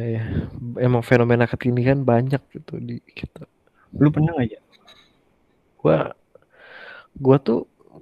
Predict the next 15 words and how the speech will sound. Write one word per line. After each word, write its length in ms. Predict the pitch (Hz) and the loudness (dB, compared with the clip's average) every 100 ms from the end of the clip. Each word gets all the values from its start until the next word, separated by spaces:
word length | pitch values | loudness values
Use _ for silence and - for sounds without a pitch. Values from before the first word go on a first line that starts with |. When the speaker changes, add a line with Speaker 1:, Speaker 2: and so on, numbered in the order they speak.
| 302 139 | -6 -4
Speaker 1:
bukan 340 | 135 151 143 | 0 0 0
ketindihan 680 | - - 143 131 127 139 127 | -6 -8 -4 -2 2 2 2
ya, 100 | 110 104 | 0 0
gua 240 | 117 147 | 2 4
lebih 180 | 135 131 - - | 2 0 0 0
sering 360 | - 127 127 117 | 0 0 0 0
kalau 240 | 113 117 | 0 0
tidur 320 | - 123 120 110 | -2 -4 -2 -4
itu 160 | 113 135 | -4 -4
kayak, 320 | - 117 101 - - _ _ _ _ _ _ _ _ _ _ _ _ _ _ _ - | 0 0 0 -8 -20 _ _ _ _ _ _ _ _ _ _ _ _ _ _ _ -4
kayak 280 | 117 113 110 | 0 2 2
lu, 80 | 120 127 | 0 2
gua 240 | 131 147 | 2 4
ngerasain 380 | 131 120 - 139 151 _ _ - - _ | 2 2 2 0 -2 _ _ -20 -20 _
gua 100 | 139 | 4